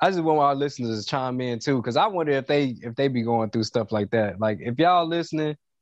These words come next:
like, chime in on that. Like, hit me up. Y'all can go to our Facebook page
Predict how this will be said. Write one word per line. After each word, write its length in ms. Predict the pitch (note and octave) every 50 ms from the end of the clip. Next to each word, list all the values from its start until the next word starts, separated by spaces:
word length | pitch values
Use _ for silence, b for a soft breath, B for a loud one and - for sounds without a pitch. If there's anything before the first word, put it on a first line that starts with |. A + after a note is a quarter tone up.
| _ _ _ _ _ -
like, 200 | A2+ A#2+ A#2+ B2
chime 340 | - F3+ E3+ E3+ D#3+ D3+ D3
in 120 | C#3+ C3+
on 180 | C3 B2+ B2 B2
that. 260 | B2 A#2+ A2+ G#2+ - _ _
Like, 220 | - A2 G2 G2+ F#2+
hit 240 | - - D3 E3 E3
me 240 | E3 E3 D#3+ D3+ D3+
up. 220 | D3 D3+ D3 C#3+ _ _ _ _ _ _ _ _
Y'all 160 | - G2+ C3+
can 100 | D#3 D3+
go 140 | D3 D3 D3
to 120 | C#3 - D3+
our 140 | C#3 C3+ B2+ -
Facebook 460 | D3 C#3+ C#3 B2+ A#2+ B2+ C3 B2 B2
page 500 | - C#3 B2 A#2+ B2 B2 A#2+ A#2 - -